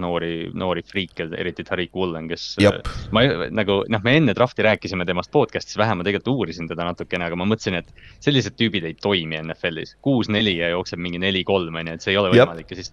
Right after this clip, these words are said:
Speaker 1: vaatad seda mängu, kuidas Garrett Wilson jookseb mingi, siukse mingi viie sammu inni ja Tariq Woolen on enne teda palli juures.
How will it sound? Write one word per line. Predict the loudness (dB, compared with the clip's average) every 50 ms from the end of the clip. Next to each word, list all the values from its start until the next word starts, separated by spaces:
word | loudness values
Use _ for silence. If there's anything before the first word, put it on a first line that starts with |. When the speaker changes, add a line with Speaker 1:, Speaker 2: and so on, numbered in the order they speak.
| 2
Speaker 1:
vaatad | 2 2 2 -2 -4
seda | -4 0 0 0 0
mängu, | 0 -2 -2 -4 -8
kuidas | -8 -10 -10 -4
Garrett | -2 0 0 0 -2 -4
Wilson | -6 -8 -6 -8 -8 -8 -8
jookseb | -8 -8 -8 -8
mingi, | -8 -10 -8 -6 -6 -8 -8 -10 -16 -20 -20 -20 -20 -18 _
siukse | -12 -6 -2 0
mingi | 0 0 0 -2
viie | -2 2 2 2 2
sammu | 2 -2 -2 -2 0
inni | 0 2 2 2 0 0 -2 -4
ja | -2
Tariq | 0 0 0 0 -2 -2 -2
Woolen | 0 0 0 -2 -2
on | 0 0
enne | 0 0 0 -4 -2 -4
teda | -2 -2 -2 -2 2
palli | 2 2 2 0 -2 -4
juures. | -4 -4 -4 -6 -8 -10